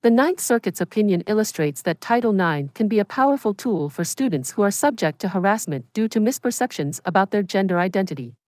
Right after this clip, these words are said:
A recent incident in Canada involving a nine-year-old cis girl who was harassed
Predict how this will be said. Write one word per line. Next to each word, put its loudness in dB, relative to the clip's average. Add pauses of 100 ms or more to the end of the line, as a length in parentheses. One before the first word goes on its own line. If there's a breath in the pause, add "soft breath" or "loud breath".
(680)
A 4
recent 2
incident 0
in 0
Canada -2
involving 2
a 2
nine-year-old 2
cis -4
girl 0
who -4
was 0
harassed 0